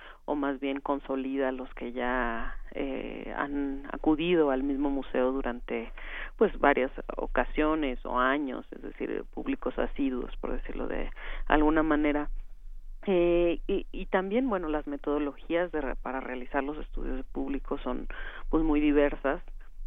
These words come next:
Eh, hay, por un lado, aproximaciones mucho más, eh, cuantitativas, es decir, de orden estadístico, que van desde el número de visitantes, los perfiles socioeconómicos,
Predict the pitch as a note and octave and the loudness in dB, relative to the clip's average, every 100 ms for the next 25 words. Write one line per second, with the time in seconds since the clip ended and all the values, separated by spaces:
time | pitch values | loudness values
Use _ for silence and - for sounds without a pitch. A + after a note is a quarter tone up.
0 | - - - - - C3+ C3+ C3+ B2+ B2 | -6 -6 -4 -4 -2 -2 0 2 4 4
1 | B2 C#3+ - D3 C3 - C#3+ D3 D3 D3 | 0 -4 -2 0 0 0 0 0 0 -4
2 | - C#3 C3+ C3+ - - - - A#2+ A2 | -4 -2 0 -2 -4 -14 -10 -6 -4 -2
3 | - C#3 C3+ D3 C3+ D#3 D#3 E3 G#3+ C#3 | 0 0 0 0 0 2 4 4 2 -8
4 | C3 C#3+ C#3 C3+ C3 C3 C3 B2+ - B2 | -8 -6 -2 2 2 2 -2 -4 -2 -2
5 | C3+ E3+ - - - D#3 G3+ - - C3+ | -2 -6 -10 -8 -2 -2 -4 -10 -6 -4
6 | B2+ B2+ B2 - - B2+ C3 C3+ B2+ A#2 | -4 -6 -6 -4 -2 -2 0 2 2 0
7 | - - - D3 D3+ D3+ C#3 C3 - - | -6 -10 0 0 2 0 0 -2 -4 -10
8 | - - A3 - D#3+ - D3+ D3 C#3+ - | -12 0 0 6 4 4 0 4 2 2
9 | C3+ C3 B2+ - C3+ D3 D3+ D3+ C#3+ - | -4 -4 -4 -2 0 2 2 0 -2 -2
10 | C#3+ C#3+ C#3 | 0 2 0